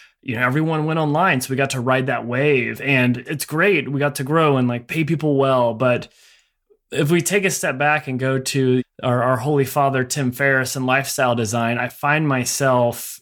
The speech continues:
in this lifestyle where, man, I'm on a lot of Zooms and I'm putting out a lot of fires. And we didn't necessarily start this agency to build some hundred-person firm where I'm managing people. Like,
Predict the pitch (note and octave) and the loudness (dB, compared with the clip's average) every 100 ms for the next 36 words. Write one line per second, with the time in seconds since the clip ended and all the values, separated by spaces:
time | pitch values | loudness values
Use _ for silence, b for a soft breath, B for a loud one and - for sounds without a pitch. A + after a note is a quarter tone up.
0 | _ - C#3+ C#3 B2+ - C3 C#3 C#3 - | _ 0 2 2 0 -4 -2 -2 -2 -2
1 | B2+ A#2+ A2+ C3+ C3 B2+ C3+ A#2+ A2+ A2 | -2 -2 -4 0 2 2 4 2 2 0
2 | G#2 A2 G#2+ G#2 G#2+ G#2+ B2+ B2 A#2 - | -2 -2 -4 -6 -6 -4 0 2 2 -2
3 | B B B2 B2 - E3+ D#3 C#3 B2+ A#2+ | B B -2 -2 -2 0 2 4 2 2
4 | A2+ G#2+ - A2 G#2 G#2+ A2 G#2 A#2+ C#3 | 2 0 -4 -2 -2 -4 -6 -6 0 0
5 | C3 A#2+ C#3+ E3 D3+ C#3 - B2+ - D3 | 2 0 2 2 2 0 0 -2 0 0
6 | C3+ C3+ B2+ A#2+ C3 B2 A#2 B2 A#2 G#2 | 0 0 -2 0 2 2 0 -2 -2 0
7 | A#2+ A2+ A2 C3 A#2 G#2+ B B B - | 0 0 -2 0 0 -2 B B B 0
8 | C#3+ C3 B2+ C#3 - A2+ G#2+ C3 B2+ A#2+ | 2 2 0 -2 -2 -4 -4 2 2 4
9 | A#2 A2 A2+ A2+ A2 A2+ G#2+ D3 D3 A#2+ | 2 0 0 0 -2 -4 -4 -2 0 0
10 | A2 G#2+ G#2+ | 0 0 -2